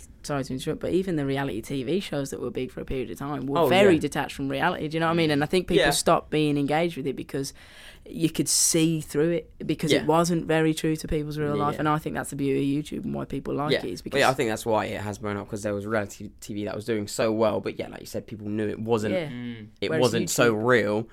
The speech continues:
Speaker 3: Yeah.
Speaker 2: But on YouTube, you, you can kind of tell. I'm sure there are people that are very good on, at faking it on YouTube,
Speaker 1: Yeah.
Speaker 2: but the majority of it is very real, and you're so invested in someone's life, and you feel like you're going on, like, a journey,
Speaker 1: With
Speaker 2: like,
Speaker 1: them.
Speaker 2: with this person. Yeah, I
Speaker 1: Yeah.
Speaker 2: think, yeah, like, you can get so attached to someone,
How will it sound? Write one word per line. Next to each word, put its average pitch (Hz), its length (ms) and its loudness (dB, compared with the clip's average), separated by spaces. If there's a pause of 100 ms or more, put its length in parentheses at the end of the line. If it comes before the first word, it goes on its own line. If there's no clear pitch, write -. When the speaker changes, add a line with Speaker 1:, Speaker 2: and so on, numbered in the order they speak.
(120)
Speaker 3:
Yeah. 117 120 -12
Speaker 2:
But 110 100 0
on 113 160 0
YouTube, 110 400 -4
you, 104 260 -4
you 107 140 -10
can 104 180 -8
kind 107 180 -6
of 104 120 -10
tell. - 240 -4
I'm 107 140 -2
sure 123 140 -6
there 110 160 -2
are 104 120 -4
people 104 320 -6
that 101 160 -4
are 107 80 -2
very 117 260 0
good 117 160 0
on, 113 120 -4 (140)
at - 120 -12
faking 110 260 -6
it 98 80 -8
on 110 100 -4
YouTube, 110 300 -4
Speaker 1:
Yeah. 170 200 -4 (240)
Speaker 2:
but - 260 2 (160)
the 190 80 -4
majority 110 440 -2
of 101 80 -4
it 101 160 -2
is 113 280 -4 (120)
very 107 340 0
real, 104 320 2
and 104 80 -2
you're 104 80 -6
so 110 200 -4
invested 107 520 -6
in 104 160 -4
someone's 104 380 -6
life, 107 440 0 (300)
and - 80 -8
you 104 60 -4
feel 107 140 -6
like 85 100 -2
you're 107 120 -2
going 104 340 -6
on, 110 80 -8
like, 107 180 -10
a 110 40 -8
journey, 104 640 -6
Speaker 1:
With 139 220 -12
Speaker 2:
like, - 100 -10
Speaker 1:
them. 107 120 -8
Speaker 2:
with 104 200 -4
this 104 160 -8
person. 107 520 -4
Yeah, - 100 -4
I - 40 -4
Speaker 1:
Yeah. - 60 -6
Speaker 2:
think, - 160 -10
yeah, - 240 -6
like, - 100 -14
you - 60 -14
can - 80 -10
get - 120 -10
so 110 240 -2
attached - 400 -10
to - 40 -14
someone, - 380 -12